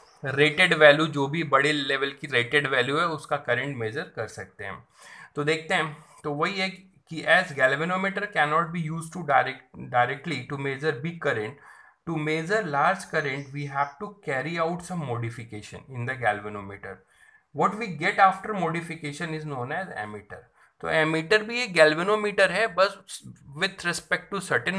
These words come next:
modification, the value, the reading, जो reading की range है galvanometer की, उसको हमने बढ़ा दी है, और वही क्या बन गया है हमारा, अब ammeter बन गया है। तो अब कैसे convert करते हैं किसी galvanometer को ammeter में, इस galvanometer को हम ammeter में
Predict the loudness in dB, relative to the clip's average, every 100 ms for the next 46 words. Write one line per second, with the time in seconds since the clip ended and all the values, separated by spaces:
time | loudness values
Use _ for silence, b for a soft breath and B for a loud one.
0 | 0 0 -2 -6 -4 -4 -4 -6 b b
1 | b -16 2 6 6 6 4 4 2 -2
2 | -4 -4 -4 -2 -4 -4 -4 -4 -6 -6
3 | -4 -2 -2 -2 -4 -4 -8 -8 -4 0
4 | 0 0 -2 0 2 2 2 2 2 0
5 | -4 -6 -6 -2 0 2 4 4 6 8
6 | 6 4 -4 -6 B B B -2 0 4
7 | 4 4 2 4 6 4 4 4 4 2
8 | 2 2 4 2 0 -6 -10 -8 -10 -12
9 | -12 -12 -12 -16 -18 -20 B B B B
10 | B B 0 0 0 -2 -2 -2 0 2
11 | 4 2 0 -6 -6 -6 -6 -10 -6 -4
12 | -4 -4 -4 -4 -6 -10 -10 -10 -8 -8
13 | -10 -12 -14 -14 -14 -16 -6 -4 -4 -4
14 | -2 -2 -4 -6 -10 -6 -4 -4 -6 -10
15 | -8 -8 -8